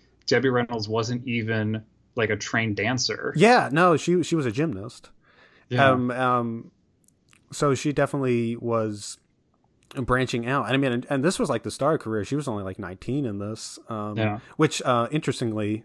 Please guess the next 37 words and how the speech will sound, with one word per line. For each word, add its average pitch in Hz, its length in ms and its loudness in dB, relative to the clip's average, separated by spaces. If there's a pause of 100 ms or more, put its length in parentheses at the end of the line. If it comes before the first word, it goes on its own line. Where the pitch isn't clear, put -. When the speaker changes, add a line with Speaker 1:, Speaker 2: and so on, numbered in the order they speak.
Speaker 2:
that's 110 240 0
how 110 160 -2
old 107 360 -4
Carrie 104 200 -2
Fisher 147 260 -2
was 107 260 -4
when 104 120 -6
she - 120 -12
played, 101 500 -6 (480)
uh, 107 160 -4
Princess - 260 -10
Leia 127 260 0
in 101 80 -8
Star 143 280 -6
Wars. - 380 -12 (680)
Speaker 1:
Ah, 127 420 -4
serendipity. 113 720 -2 (120)
Speaker 2:
Yeah. 135 240 4 (100)
Speaker 1:
Um, 143 340 6 (380)
Speaker 2:
<laughs> - 260 -12
Speaker 1:
no, 220 140 0 (160)
but 156 300 0
the, 151 440 2 (520)
the, 160 240 0
well, 160 380 0 (120)
also, 165 420 2
like, 131 300 0
with, 156 380 0
with 143 240 0
her 147 140 0
not 143 380 -2
being 131 640 -2
really 123 280 -2
well 113 260 0
versed 143 440 -2
in 117 240 -2
dancing, 113 640 -2